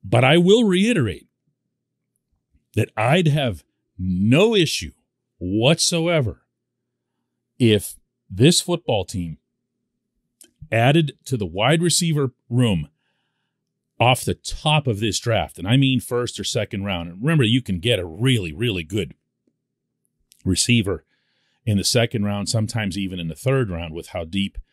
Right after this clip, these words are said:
that position is generally year after year coming out of college. I would love to see it.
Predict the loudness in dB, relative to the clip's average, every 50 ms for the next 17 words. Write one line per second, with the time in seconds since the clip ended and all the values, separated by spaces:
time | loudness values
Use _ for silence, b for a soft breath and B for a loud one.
0 | _ _ _ _ _ _ _ _ _ _ _ -6 -6 -6 -6 -8 -8 -6 -6 -6
1 | -6 -8 -10 -10 -10 -10 -4 -2 -2 -2 -2 -2 -4 -6 -8 -6 -4 -4 -4 -2
2 | -4 -6 -8 -10 -12 -6 -2 -2 -2 -2 -4 -6 -10 -10 -10 -10 -10 -12 -16 -12
3 | -6 -4 -2 -2 -2 -4 -10 -16 -20 _ _ _ _ _ _ _ _ _ _ 0
4 | 4 4 4 4 4 2 0 0 -2 -8 _ _ _ _ -8 -2 0 2 4 4
5 | 4 4 2 -2 -6 -12 -18 -18 -20 _ _ _ _ _ _ _ _ _ _ _
6 | _ _ 0 0 2 2 2 4 4 4 4 2 -2 -8 _